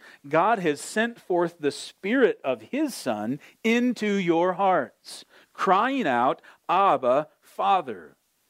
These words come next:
Therefore, you are no longer a slave, but a son. And if a son, then an heir of God through Christ. Praise God. This is one of those passages of Scripture that,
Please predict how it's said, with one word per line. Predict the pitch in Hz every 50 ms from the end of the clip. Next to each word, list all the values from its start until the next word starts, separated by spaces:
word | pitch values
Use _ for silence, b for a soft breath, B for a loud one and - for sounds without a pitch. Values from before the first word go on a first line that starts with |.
| _ _ _ _
Therefore, | _ 151 190 202 202 196 185 170
you | 170 190 196 190
are | 170 165
no | 156 160 160 175 202 247
longer | 269 240 202 165 139 131 127 120 123 120
a | 117 113
slave, | 110 - - - 123 117 113 110 113 127 151 147 _
but | 143 131 160 160 170 - _ -
a | 165 165
son. | - - - - 226 233 208 165 127 113 107 98 b b b b b
And | 160 156 151 147 -
if | 202 214 214 - -
a | 143 123 113
son, | - - - - 247 226 160 131 123 123 131 143 b b b b
then | 151 147 143
an | 143 135 139 143 - -
heir | 190 190 170 147 131 131 139
of | 147 147 147 135 127 123
God | 156 170 156 123 117 117 117 120 131 -
through | - - 143 131 127 127 120
Christ. | - - - 175 156 127 117 98 82 - - - - - - _ _ _ _ _ _ _ _ _ _ _ _ _ _ _
Praise | - - 196 147 -
God. | - - 139 185 147 92 82 - _ _ _ _ _ _ _ _ _ b b b b
This | - 226 247 -
is | 220 196 156
one | 220 226 208
of | 185 170
those | 185 - -
passages | _ - 220 226 240 254 - 208 185 165 175 156 151
of | 170 151
Scripture | - - - 214 240 233 - - 196 170 170
that, | 160 165 156 151